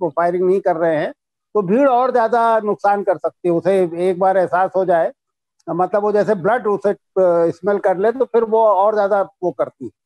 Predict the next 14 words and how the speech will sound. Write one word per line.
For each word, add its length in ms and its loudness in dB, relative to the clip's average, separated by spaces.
तो 100 2
firing 520 0
तो 140 2
एक 180 0
extreme 420 -2
situation 540 -2
में 100 0
होनी 220 -2
चाहिए 320 0
और 200 2
बहुत, 280 0
अ, 400 2
regulated, 800 2
restricted, 680 -2